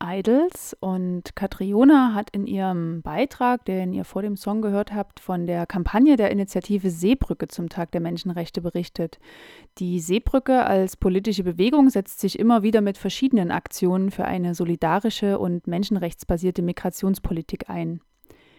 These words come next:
Theoretisch wäre genau das auch die Pflicht von Regierungen, eine auf Menschenrechten basierende Asyl- und Migrationspolitik zu gewährleisten. Auch wir von der Vera-Redaktion haben uns gefragt,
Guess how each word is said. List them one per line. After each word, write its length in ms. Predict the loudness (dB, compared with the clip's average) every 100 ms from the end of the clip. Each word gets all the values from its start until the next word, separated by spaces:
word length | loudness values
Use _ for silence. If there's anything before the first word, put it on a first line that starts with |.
| _ 0
Theoretisch 600 | 4 6 4 4 2 4
wäre 300 | 4 4 2
genau 360 | 0 2 2
das 380 | 2 2 2 0
auch 180 | -2 -2
die 120 | -6
Pflicht 360 | -4 0 0 0
von 200 | 0 2
Regierungen, 920 | 0 0 2 2 0 -4 -4 -4 -6
eine 320 | -4 -2 -2 -2
auf 220 | -2 0
Menschenrechten 720 | 2 4 2 2 -2 -2 0
basierende 500 | 0 2 2 2 2
Asyl- 480 | 0 -2 4 4 4
und 300 | 2 -2 -4 -10 -4
Migrationspolitik 920 | -4 0 -2 2 0 0 -2 -4 -8
zu 120 | -12 -8
gewährleisten. 880 | -2 0 0 -2 -4 -8 -6 -6 -8 _ _ _ _ _ _ _ -6
Auch 160 | 2
wir 120 | 4
von 180 | 4 4
der 140 | 2 4
Vera-Redaktion 760 | 4 4 4 2 0 0 2
haben 220 | 2 0
uns 160 | -2 -2
gefragt, 640 | -6 -2 2 2 0 -8